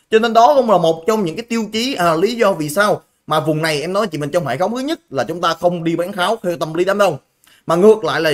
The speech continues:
chúng ta sẽ hành động mua với những cổ phiếu chiến lược dài mà chiết khấu đủ khi mà quanh cái vùng biên một nghìn hai trăm bốn mươi này.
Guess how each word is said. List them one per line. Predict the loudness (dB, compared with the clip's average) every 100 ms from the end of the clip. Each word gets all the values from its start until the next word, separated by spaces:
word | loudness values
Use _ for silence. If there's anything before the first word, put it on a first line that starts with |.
| -2
chúng | -4
ta | 0 -2
sẽ | -2
hành | -6 -6 -4
động | -4 2
mua | 4 6 6 2 _
với | 0 4 4
những | 4 -4 -4 0
cổ | 0
phiếu | 0 -4 -4
chiến | -8 -4 -4
lược | -4
dài | 0 0 0 -4 _ _
mà | -6 -6
chiết | -6 -8
khấu | 0 0
đủ | 2 0 0 _ _ _
khi | -2 0
mà | 0
quanh | 0 0 0
cái |
vùng | -4 -4 2
biên | 2 0 -10 _ _ _ _ _
một | -8 -6
nghìn | -6
hai | -6
trăm | -4 -4
bốn | -4 -4
mươi | -2 -4
này. | -6